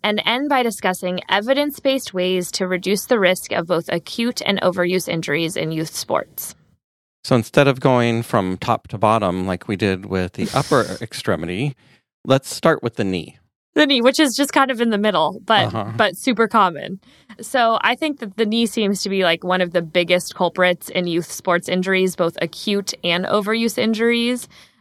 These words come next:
Speaker 1: So let's first talk about acute knee injuries, so injuries that happen in the moment, like, one period of time the injury occurs.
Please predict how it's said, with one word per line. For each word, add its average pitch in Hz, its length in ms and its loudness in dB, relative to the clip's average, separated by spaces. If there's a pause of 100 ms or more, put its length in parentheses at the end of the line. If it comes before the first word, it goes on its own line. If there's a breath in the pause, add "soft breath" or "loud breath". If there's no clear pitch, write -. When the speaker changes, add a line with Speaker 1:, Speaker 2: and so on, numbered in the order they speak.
Speaker 1:
So - 160 -4
let's 262 340 2
first 311 240 2
talk 254 180 2
about 220 300 2
acute - 560 -4
knee - 180 -8
injuries, - 480 -8
so - 160 -4
injuries 190 380 0
that - 140 2
happen 170 400 0 (100)
in 196 400 0 (140)
the 185 120 2
moment, - 680 -2
like, 165 180 0
one 175 320 2
period 156 360 0
of 156 120 -2
time - 300 -4
the - 120 -4
injury - 300 -6
occurs. - 500 -8